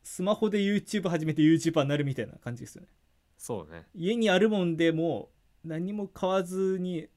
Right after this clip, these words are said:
Speaker 1: もういきなり始めたいってなったら、スマホの録音機能よりはそっち使った方が良くなる可能性がある、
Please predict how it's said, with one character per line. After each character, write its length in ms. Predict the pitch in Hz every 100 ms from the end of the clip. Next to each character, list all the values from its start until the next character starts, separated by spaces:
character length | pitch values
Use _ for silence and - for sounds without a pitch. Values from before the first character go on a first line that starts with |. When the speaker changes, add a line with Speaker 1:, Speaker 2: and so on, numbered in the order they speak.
| -
Speaker 1:
も 380 | 175 170 - - _ _ _ _ _ _ _
う 40 | 180
い 40 |
き 100 | 190
な 80 | 190
り 60 |
始 220 | 180 170 190
め 100 | 208
た 100 | 202
い 40 |
っ 40 |
て 180 | 196 -
な 80 | 196
っ 60 | - _ _
た 120 | 208
ら、 240 | 190 139 - _ _ _ _ _ _ _ _ _ _ _ -
ス 180 | 151 180
マ 100 | 190
ホ 140 | 202
の 120 | 190
録 260 | 180 175 196
音 160 | 190 180
機 140 | -
能 120 | 180
よ 80 | 156
り 60 | 143
は 120 | 123
そ 140 | -
っ 20 | 147
ち 160 | 160
使 120 | 151 170
っ 80 |
た 120 | 165 165
方 100 | 156
が 140 | 117
良 120 | 156
く 80 | 151
な 80 | 131
る 80 | 127
可 120 | 143
能 80 | 143
性 140 | 151
が 100 | 127
あ 60 |
る、 80 | 120